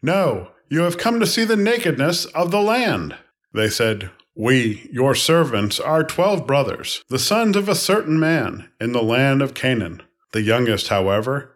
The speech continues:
is now with our father, and one is no more." But Joseph said to them, "It is just as I have said to you. You are spies. Here is how you shall be tested.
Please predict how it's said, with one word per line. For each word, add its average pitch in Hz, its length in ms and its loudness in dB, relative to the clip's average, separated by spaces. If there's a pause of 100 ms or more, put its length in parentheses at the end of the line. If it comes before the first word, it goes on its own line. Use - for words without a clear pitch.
is 135 260 2
now 156 280 4
with 160 180 2
our 160 180 2
father, 151 560 -2 (280)
and 113 220 -2
one 160 200 4
is 143 220 0
no 139 160 2
more." 120 440 0 (300)
But 104 180 -2
Joseph 113 580 0 (100)
said 123 300 0
to 123 160 2
them, 90 380 -4 (200)
"It 147 100 2
is 151 160 2
just 190 320 0
as 160 160 2
I 175 140 4
have 151 220 2
said 151 320 0
to 131 120 -2
you. 95 340 -2 (120)
You 214 220 2
are 240 120 2
spies. - 840 -2 (520)
Here 139 520 0 (120)
is 139 200 0
how 175 200 2
you 170 180 2
shall 175 260 2
be 170 140 2
tested. 165 640 -2